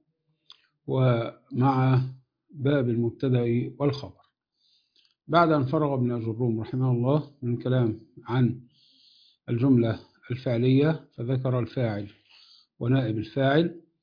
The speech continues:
انتقل إلى الجملة الاسمية فقال: "باب المبتدأ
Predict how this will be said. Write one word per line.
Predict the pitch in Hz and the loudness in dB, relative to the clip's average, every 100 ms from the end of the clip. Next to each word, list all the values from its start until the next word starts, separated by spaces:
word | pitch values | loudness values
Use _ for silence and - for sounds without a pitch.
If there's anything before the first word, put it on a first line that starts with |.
| _ _ _ _ | _ _ _ _
انتقل | 123 127 175 160 139 | -2 2 2 2 2
إلى | 139 139 - 127 | 2 0 -2 -4
الجملة | 120 147 135 | 2 4 4
الاسمية | 123 123 127 135 139 156 151 - _ _ _ _ _ - _ _ | 2 0 2 4 4 4 0 -10 _ _ _ _ _ -20 _ _
فقال: | - 139 131 127 123 - _ 135 131 123 127 139 - - | 0 4 6 4 2 -4 _ 0 2 2 2 0 -4 -14
"باب | - 123 139 135 117 | -8 0 2 2 0
المبتدأ | 117 117 107 - 123 117 107 113 | -2 -4 -6 -6 -2 -2 0 -2